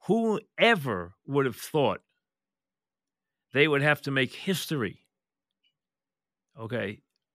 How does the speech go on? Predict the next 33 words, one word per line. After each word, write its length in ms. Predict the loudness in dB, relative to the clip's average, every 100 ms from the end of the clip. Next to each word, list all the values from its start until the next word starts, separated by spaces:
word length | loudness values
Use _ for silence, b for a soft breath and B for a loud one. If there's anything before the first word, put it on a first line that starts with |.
| -6
make 240 | -6 -6
history 680 | -6 -2 -2 -4 -6 -8 -12 _ _ _ _ _ _ _ _ _ _ _ _ _ _ _ _ -4
to 540 | 0 2 2 -2 -4 -10 -20 _ _ _ _ _
fall 380 | -12 0 2 2
into 140 | -2
the 80 | -4
position 440 | -6 -4 -4 -4 -4
they're 160 | -4
in 140 | -4 -2
now 320 | -2 -4 -6
and 240 | -4 -2 -2
lose 280 | -2 -4
back-to-back 680 | 0 0 0 -2 -2 0 0
games 320 | 0 -2 -2
at 80 | -4
home 400 | -4 -4 -4 -6 B B B B
to 600 | -4 -2 0 0 -2 -8 -14 -8
teams 440 | -4 -2 -2 -2
that 220 | 0 0
had 300 | 2 0 0
the 100 | -4
records 420 | 0 0 0 -6
that 160 | -2 0
Arizona 600 | 2 0 0 -2 -2 -4
and 120 | -6
New 140 | -6 -6
England 240 | -6 -6
had. 80 | -6
As 100 | -4
a 60 |
matter 180 | 0 0
of 80 | 0
fact, 340 | 0 0 -2